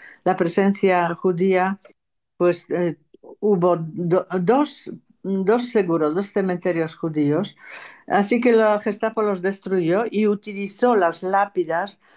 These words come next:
para pavimentar el patio de, de la sede de la Gestapo en Kazimierz. Eh, eh, que casi, casi fue,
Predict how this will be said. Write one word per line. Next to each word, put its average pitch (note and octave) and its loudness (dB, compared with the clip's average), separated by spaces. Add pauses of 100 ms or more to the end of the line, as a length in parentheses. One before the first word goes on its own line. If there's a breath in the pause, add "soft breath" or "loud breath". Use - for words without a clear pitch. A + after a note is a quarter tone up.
(180 soft breath)
para G3+ 2
pavimentar F#3 0
el G3 0
patio A3+ -2
de, F#3+ -2 (500)
de F3 0
la F3 2
sede G3 -2
de D3 -4
la C3+ -2
Gestapo C#3+ -4
en C3+ -6
Kazimierz. D3 -2 (540 loud breath)
Eh, D#3+ 2 (420)
eh, D3+ -4
que - -6
casi, G3+ 2 (180)
casi G#3+ 2
fue, G3+ 2